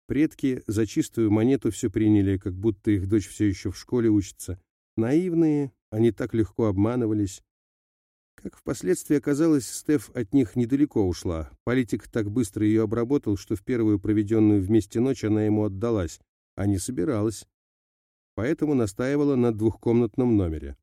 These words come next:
«Берегу свою невинность для мужа», повторяла Стефания, уклоняясь от его жарких поцелуев.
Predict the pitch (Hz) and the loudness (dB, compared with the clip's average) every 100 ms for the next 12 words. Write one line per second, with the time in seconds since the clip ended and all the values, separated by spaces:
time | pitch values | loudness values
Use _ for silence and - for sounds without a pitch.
0 | _ _ _ _ _ _ _ _ _ - | _ _ _ _ _ _ _ _ _ -6
1 | 107 117 123 143 - 143 131 120 117 139 | -2 0 0 0 0 0 0 2 2 4
2 | 143 113 - 104 107 127 135 85 85 - | 4 2 -2 -8 -2 2 2 0 -4 -8
3 | - 101 95 90 90 - 95 104 92 90 | -6 -2 0 -2 -4 -6 -6 -2 -2 -2
4 | 85 101 98 95 90 92 95 92 92 90 | -2 0 0 0 -2 -6 -4 -2 -2 -6
5 | - 95 92 - 95 90 82 - | -8 -12 -10 -6 -4 -2 -4 -8